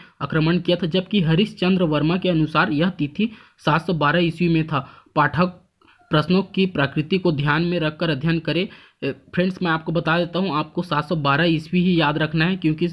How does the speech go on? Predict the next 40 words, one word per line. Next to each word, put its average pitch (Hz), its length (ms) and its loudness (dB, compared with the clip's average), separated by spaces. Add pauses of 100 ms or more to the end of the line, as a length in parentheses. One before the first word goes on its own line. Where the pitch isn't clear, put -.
बहुत 151 260 0
सारे 170 160 2
बुक 160 240 0
में 180 80 0
सात 151 200 -2
सौ 175 100 -4
बारह 143 240 2
ही 175 140 2
ईस्वी 170 340 0 (340)
लिखा 156 240 0
गया 143 260 -4
है। 120 360 -6 (1600)
फ्रेंड्स, 202 380 2
अब 175 140 2
हम 190 200 4
तुर्कों 185 440 2
का 180 120 2
आक्रमण 170 360 2
पढ़ते 170 360 -2
हैं। 208 200 -2 (340)
सबसे 180 220 -2
पहले 180 240 0
आपको 165 300 -2
इसको 180 480 -2
हम 165 380 -2 (200)
फ्लो 180 140 2
चार्ट 170 260 0
के 190 80 -4
माध्यम 175 320 -2
से 175 120 -12
पहले 175 240 -4
थोड़ा 175 200 -4
पढ़ 175 200 -2
लेते 175 240 -2
हैं। 202 280 -6 (460)
सबसे 175 200 -2
पहले 180 260 0
इसमें 180 240 -2
आता 160 240 0
है 208 200 -2